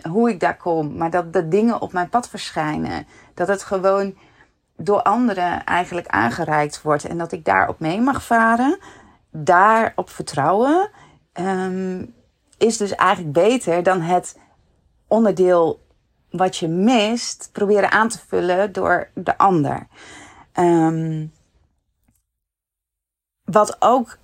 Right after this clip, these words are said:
eh, wat er liefdesrelaties ook doen, is heel erg duidelijk onze schaduwkanten laten zien. Daar waar we het meest, ehm,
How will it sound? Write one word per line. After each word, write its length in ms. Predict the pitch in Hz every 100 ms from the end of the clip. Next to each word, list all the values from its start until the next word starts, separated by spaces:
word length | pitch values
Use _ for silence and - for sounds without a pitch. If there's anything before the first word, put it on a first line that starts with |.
| -
eh, 840 | 185 185 180 170 175 175 175 180 -
wat 160 | 190
er 120 | 208 202
liefdesrelaties 960 | 208 240 208 214 190 185 190 190 - _
ook 300 | 220 262 220
doen, 220 | 190 175
is 400 | - 190 175 - _ _ -
heel 380 | 180 233 262
erg 140 | 214 -
duidelijk 520 | 185 175 175 175 -
onze 240 | 196 -
schaduwkanten 920 | 190 160 160 190 226 226 240 247 247
laten 340 | 247 247 247 220
zien. 340 | 220 254 392 - _ _ - - _
Daar 280 | - 175 175
waar 260 | 180 175 165
we 240 | 165 165 - _ _ _ -
het 240 | 180 -
meest, 1080 | 180 185 180 180 180 - - - - - _ _ _ _
ehm, 680 | - 175 170 165 165 165